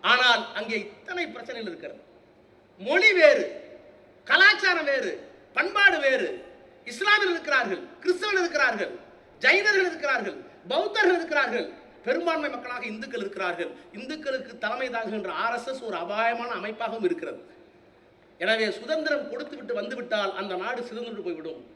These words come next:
அப்ப அவர் சொன்னார், இப்ப கொடுக்காதீங்கன்னு சொன்னார் வின்சென்ட் சர்ச்சில் ஒரு தடவை நாடாளுமன்றத்துல.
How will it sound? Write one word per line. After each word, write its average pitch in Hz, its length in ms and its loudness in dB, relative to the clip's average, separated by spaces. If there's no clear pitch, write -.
அப்ப - 220 -10
அவர் 196 140 -6
சொன்னார், 240 380 -6
இப்ப 185 240 -12
கொடுக்காதீங்கன்னு 269 500 -4
சொன்னார் 202 300 -6
வின்சென்ட் 202 240 -10
சர்ச்சில் 180 260 -6
ஒரு 160 120 -2
தடவை 147 240 -4
நாடாளுமன்றத்துல. 175 680 -2